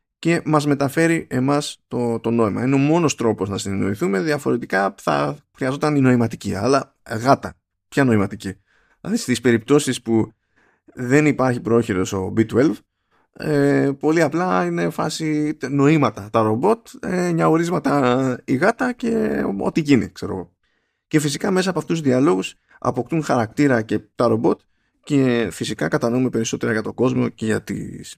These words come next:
περιστάσεις μέσα στις οποίες βρισκόμαστε. Είναι, είναι πολύ καλή δουλειά που έχει γίνει και με τα ρομπότ βασικά, από άποψη, ε, τέλος πάντων, χαρακτηριστικών συμπεριφοράς και τα λοιπά.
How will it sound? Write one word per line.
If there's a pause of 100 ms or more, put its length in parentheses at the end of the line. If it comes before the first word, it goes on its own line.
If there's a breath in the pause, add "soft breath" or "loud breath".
(140)
περιστάσεις
μέσα
στις
οποίες (640)
βρισκόμαστε. (1300)
Είναι,
είναι
πολύ
καλή
δουλειά
που
έχει
γίνει
και
με
τα
ρομπότ
βασικά,
από
άποψη,
ε,
τέλος
πάντων,
χαρακτηριστικών
συμπεριφοράς
και
τα
λοιπά.